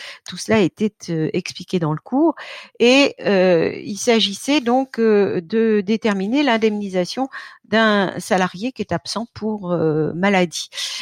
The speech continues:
Donc, il fallait évidemment, euh, parler à la fois de l'indemnisation par, euh, euh, la caisse primaire d'assurance maladie, par le versement d'indemnités journalières, hein,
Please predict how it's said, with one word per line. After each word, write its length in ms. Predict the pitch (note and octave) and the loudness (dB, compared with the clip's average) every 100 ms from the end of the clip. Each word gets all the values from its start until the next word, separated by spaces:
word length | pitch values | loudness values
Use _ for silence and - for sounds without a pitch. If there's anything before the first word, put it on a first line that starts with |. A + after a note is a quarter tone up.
| A#3 _ | -12 _
Donc, 360 | B3 A#3+ G3+ G3 | 6 6 4 -6
il 60 | |
fallait 300 | - F#3+ G3 | 0 4 6
évidemment, 540 | G3+ G3+ G3+ F#3+ F#3+ - _ | 4 4 2 2 -4 -6 _
euh, 200 | C#3+ C#3 C3+ _ | -6 -6 -6 _
parler 460 | F#3 F3+ F3 E3+ - | -2 -2 -4 -4 -6
à 80 | F3+ | -4
la 140 | F3 | -4
fois 280 | E3+ - F3+ | -4 -2 -2
de 100 | D3 | 2
l'indemnisation 880 | F#3+ G3+ G#3 G3+ F#3+ F3 E3+ F#3 F3+ _ | 2 2 2 0 -2 -4 -8 -10 -14 _
par, 400 | E3+ E3 D#3+ - | -2 -2 -4 -4
euh, 160 | D3 C#3+ - - - - _ - | -6 -6 -8 -20 -20 -20 _ -4
euh, 320 | C#3 C#3 C3+ | 0 0 0
la 160 | D3 D3+ | 0 0
caisse 240 | F3 - | 0 -2
primaire 560 | - D#3+ D#3+ D3+ - - | -10 -4 -4 -4 -8 -10
d'assurance 420 | C#3+ C#3 C#3+ C3+ - | -6 -6 -6 -6 -2
maladie, 400 | C3+ D#3+ E4+ G4+ _ _ _ | 0 0 -2 -6 _ _ _
par 180 | - E3 | 0 2
le 120 | E3+ | 2
versement 500 | E3 E3 - D#3+ E3 | 2 0 0 -2 -2
d'indemnités 800 | D3+ F#3+ G#3+ G3+ G3 F#3+ F3+ G3 | 0 2 4 4 4 2 2 2
journalières, 800 | E3+ E3+ E3 D3+ E3 A#3+ F#4+ D#3 | 2 0 0 0 2 2 2 -2
hein, 180 | D3 | -2